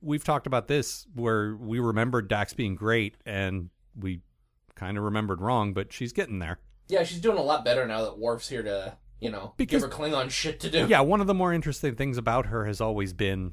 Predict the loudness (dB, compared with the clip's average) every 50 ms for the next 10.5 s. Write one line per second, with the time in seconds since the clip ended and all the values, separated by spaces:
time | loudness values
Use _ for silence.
0 | -10 -12 -8 -6 -4 -4 -2 -4 -6 -8 -8 -10 -10 -10 -8 -8 -6 -4 -2 0
1 | 0 0 2 2 0 0 -2 -2 -4 -4 -2 -2 -2 0 0 2 2 2 0 0
2 | -2 -4 -4 -4 -4 -4 -6 -6 -8 -10 -12 -12 -14 -14 -14 -10 -4 0 0 0
3 | 0 -2 -6 -12 -14 -14 -16 -18 -18 -18 -18 -18 -18 -16 -16 -16 -14 -8 -8 -8
4 | -8 -8 -10 -8 -6 -4 -2 0 -2 -2 -4 -8 -14 -16 -18 -18 -20 -20 -20 -10
5 | 2 4 4 4 4 2 2 4 6 6 6 4 2 2 2 4 4 2 2 0
6 | -2 0 0 0 0 0 -4 -2 2 4 4 4 4 2 0 -2 -2 -4 -2 2
7 | 2 2 2 2 0 -2 -2 -2 -2 -4 -2 -2 -2 -4 -6 -8 -6 -6 -4 -6
8 | -6 -6 -4 -4 -2 -2 -2 -4 -6 -8 -8 -8 -8 -8 -8 -8 -8 -8 -6 -6
9 | -8 -6 -6 -6 -6 -6 -8 -8 -8 -8 -8 -8 -8 -8 -8 -8 -8 -10 -12 -12
10 | -10 -10 -12 -8 -6 -4 -4 -4 -6